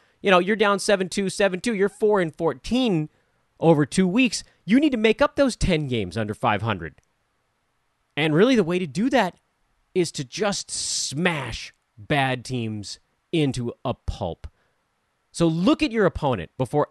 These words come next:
every head-to-head week. Find out if they've got a bunch of injured players that they're trying to stash or, or hang in there with.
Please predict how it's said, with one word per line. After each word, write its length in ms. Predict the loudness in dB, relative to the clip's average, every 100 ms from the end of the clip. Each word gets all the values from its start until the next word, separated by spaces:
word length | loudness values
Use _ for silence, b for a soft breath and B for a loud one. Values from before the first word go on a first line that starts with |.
| _
every 380 | 0 2 0 -2
head-to-head 440 | -2 -4 -6 -6
week. 180 | -8 -10
Find 240 | -6 -4 -4
out 80 |
if 60 | -4
they've 120 | -4
got 160 | -4 -4
a 40 |
bunch 240 | -4 -4 -6
of 80 |
injured 380 | -4 -4 -4 -8
players 380 | -6 -6 -6 -8
that 160 | -10 -6
they're 220 | -6 -6 _ _ _
trying 220 | -8 -6 -4
to 60 |
stash 640 | -6 -6 0 2 2 -2 -8
or, 180 | -12 -12 -8
or 180 | -8
hang 420 | -8 -6 -2 0 0
in 140 | -2
there 180 | -4 -6
with. 260 | -10 -12